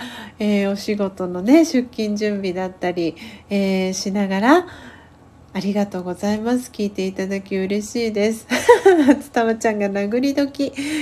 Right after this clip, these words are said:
えー、今日もボクシングで殴り時」と。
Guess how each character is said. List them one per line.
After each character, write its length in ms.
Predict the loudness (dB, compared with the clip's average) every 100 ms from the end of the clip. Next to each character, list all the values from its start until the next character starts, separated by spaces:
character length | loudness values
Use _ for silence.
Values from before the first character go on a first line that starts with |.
| -2 4
え 240 | 4 4
ー、 120 | 2
今 160 | 4 4
日 20 |
も 160 | 2 0
ボ 140 | 0
ク 180 | 2 2
シ 180 | 4 2
ン 80 | 2
グ 100 | 0
で 160 | -2 -4
殴 280 | -4 -2
り 140 | 0 0
時」 400 | -2 0 0 0 0
と。 180 | -2